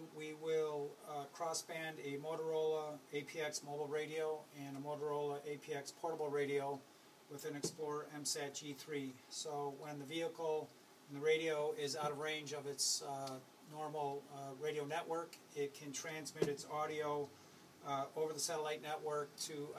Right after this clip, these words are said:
either a cad console or another G three. Skymayor test, one, two, three, four, five.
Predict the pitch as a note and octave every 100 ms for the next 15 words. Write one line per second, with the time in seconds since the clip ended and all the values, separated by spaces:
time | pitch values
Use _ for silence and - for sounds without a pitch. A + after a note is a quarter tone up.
0 | D3 C#3+ C#3 C3 D#3+ D3+ C#3 D3+ D3 D#3+
1 | D3 D3 D3 C#3+ C#3+ C#3+ C#3 C3+ C#3+ C3+
2 | C#3 C3 B2+ C3+ B2+ - A2 A2 - -
3 | - - - - - - - - - -
4 | - - - - - - - - - -
5 | - - - - - - - - - -
6 | D#3 D#3 D#3+ - D3+ - - - C#3+ C#3
7 | C3 D3+ C#3+ C#3 D3 C#3+ C#3+ D3 C#3 D#3
8 | D3 D3+